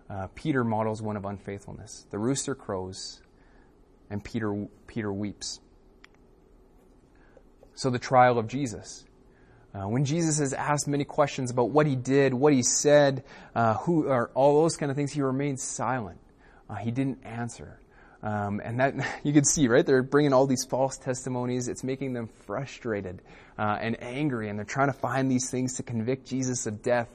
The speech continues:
Um, but once Jesus is asked about who he is, "Are you really the Son of God? Are you really the Blessed One?" Uh, and as we see in other parts of the gospel, Jesus stands up for his identity and who he is, and he says, "I am."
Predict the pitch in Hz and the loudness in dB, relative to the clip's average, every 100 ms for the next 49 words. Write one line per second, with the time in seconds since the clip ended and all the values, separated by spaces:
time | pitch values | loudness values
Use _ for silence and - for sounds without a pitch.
0 | - - - - 107 104 104 101 101 - | -20 -20 -10 -4 -2 0 0 -2 -4 -8
1 | - 113 120 113 123 156 - 151 139 131 | -12 -6 -4 -2 -2 -2 -2 -6 -4 -4
2 | 117 120 120 117 - 123 110 - - 135 | -2 0 -2 -2 -10 -8 -8 -8 -8 -6
3 | 131 127 117 110 95 - - _ _ - | -6 -6 -8 -8 -12 -18 -20 _ _ -16
4 | - 190 165 139 151 151 131 - 127 117 | -2 2 4 6 4 4 2 -2 -4 -6
5 | - 110 - 165 180 139 143 143 135 110 | -8 -10 -4 0 2 2 2 0 -2 -6
6 | 98 104 117 - 95 92 - - - - | -2 -2 -2 -6 -10 -12 -16 -20 -20 -20
7 | - - 104 98 123 135 143 135 - 165 | -14 -6 -4 -4 -2 0 0 -2 0 0
8 | 127 147 143 139 135 135 120 113 139 - | 0 0 0 -2 -2 -2 -2 -2 -2 -2
9 | 131 123 143 147 139 135 131 - - - | -4 -2 -4 -2 0 0 0 -8 -14 -8
10 | - - 131 123 135 - 123 120 117 107 | -4 2 2 4 2 2 0 0 0 -2
11 | 113 117 107 98 101 107 101 95 95 95 | -2 -2 -4 -6 -6 -6 -6 -6 -8 -10
12 | 98 95 - _ - 104 110 95 98 92 | -10 -10 -12 _ -10 -8 -6 -8 -10 -14